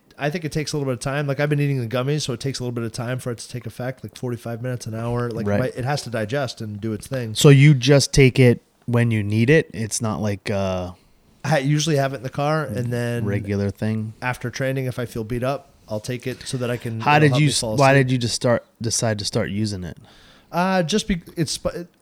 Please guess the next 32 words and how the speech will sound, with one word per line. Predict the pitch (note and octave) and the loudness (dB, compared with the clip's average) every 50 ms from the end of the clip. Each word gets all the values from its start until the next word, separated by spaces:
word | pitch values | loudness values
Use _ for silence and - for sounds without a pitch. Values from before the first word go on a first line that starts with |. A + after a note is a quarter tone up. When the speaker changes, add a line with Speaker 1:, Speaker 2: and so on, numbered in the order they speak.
| _ _ | _ _
Speaker 1:
it's | - D#3 - | -6 -4 -4
funny | - - F3 E3+ D#3 C3+ | -4 -4 -2 -2 0 0
you | C3 | 0
mentioned | C#3 D3 C#3+ - C#3 A#2 | 0 -2 -2 -2 -4 -6
that. | - - - | -6 -4 -2
Earlier | C#3 C#3 D3 D3+ D3+ | 2 2 4 4 2
in | C#3+ | 0
the | C3+ B2 | -2 -4
summer, | - C#3 C#3 D3+ F3+ G#3 G#3 - _ _ _ _ _ _ _ _ _ _ _ - | -4 -4 -4 -2 -4 -4 -4 -8 _ _ _ _ _ _ _ _ _ _ _ -8
I | B2 C3 | -4 -4
was, | A#2+ A#2 A2+ - - - - - | -2 -2 -4 -6 -8 -14 -16 -10
my | - C#3 C3 | -6 -4 -2
body | A#2 C3 C3+ C3 B2 A#2+ | 0 2 2 2 2 0
felt | - - B2+ G2+ - | -2 -4 -6 -6 -6
beat | - G#2 F#2 F#2 | -6 -8 -6 -8
up. | E2+ - - _ _ - | -10 -14 -16 _ _ -12
Speaker 2:
Yeah. | - - - - - - - - - - - - - - | -8 -6 -4 -4 -4 -6 -8 -12 -14 -14 -14 -14 -8 0
See, | - F3+ F3 D#3+ | 4 6 6 6
Speaker 1:
Like, | - | 6
my | C3+ | 4
Speaker 2:
and | C3 E3 | 4 4
Speaker 1:
elbows, | D3+ C#3 C3+ C3+ C3+ C3+ C3 C3 C3 B2+ A#2 - | 4 4 4 4 4 4 4 4 2 0 -2 -4
my | C3 A#2+ A2 | -4 -4 -4
shoulders, | - - - C3+ B2 B2+ B2 B2+ B2 A#2+ A#2+ A#2+ A#2+ A#2+ A#2 A2+ - - - - | -4 -2 -2 -2 -2 -2 -2 -2 -2 -2 -2 -2 -2 -2 -4 -4 -6 -6 -2 0
Speaker 2:
and | D3 C#3+ | 2 4
Speaker 1:
my | C#3 D#3 | 4 2
Speaker 2:
tha-, | - | 2
Speaker 1:
neck. | A#2 A2 A2 A2+ A2 - | 0 -4 -4 -6 -6 0
Speaker 2:
that's | C3+ D3+ D#3+ F#3 - - - | 4 6 6 6 4 2 0
the | - F#3 D#3 C#3+ | 4 6 8 8
other | C#3 C3+ D3+ | 10 10 8
thing | D3 - - E3 D#3+ E3 E3 E3 E3 | 6 6 6 6 6 6 6 4 0